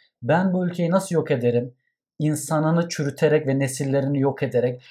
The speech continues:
ayrıştırarak, birbirleriyle kavgalı hale getirerek,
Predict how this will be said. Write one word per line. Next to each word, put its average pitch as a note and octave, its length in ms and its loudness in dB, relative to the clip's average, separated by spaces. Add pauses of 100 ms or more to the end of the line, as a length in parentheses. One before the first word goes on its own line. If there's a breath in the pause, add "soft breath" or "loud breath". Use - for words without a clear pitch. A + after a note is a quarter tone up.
(240 soft breath)
ayrıştırarak, E3+ 880 6
birbirleriyle D3+ 580 2
kavgalı D#3 520 8
hale E3+ 400 6
getirerek, F3 540 2